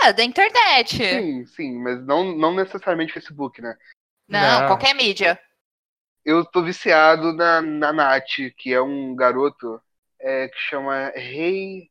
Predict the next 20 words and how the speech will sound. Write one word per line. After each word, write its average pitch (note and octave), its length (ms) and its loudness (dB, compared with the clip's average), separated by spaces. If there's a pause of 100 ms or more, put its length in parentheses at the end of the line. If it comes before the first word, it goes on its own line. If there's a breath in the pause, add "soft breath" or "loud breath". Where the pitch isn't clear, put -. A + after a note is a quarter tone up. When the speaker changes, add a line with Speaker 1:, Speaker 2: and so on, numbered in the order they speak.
(160)
Speaker 2:
Rei C3 260 -4
Reinaldo C3+ 720 -4
no, A#2 240 -14
no A#2 240 -14
Instagram. A2 440 -12 (480 soft breath)
E - 80 -10
tem C#3 120 -4
uma C#3+ 140 0
drag C3+ 420 0
que - 180 -20
faz B2 360 -2
Asmir, B2+ 480 -2 (380 loud breath)
a A#2+ 160 -4
S C3+ 220 0
M B2+ 140 -8
R, A#2+ 300 -2
né? A#2 260 -10
Uma A2+ 120 -14
coisa B2 180 -14
assim. A2+ 240 -20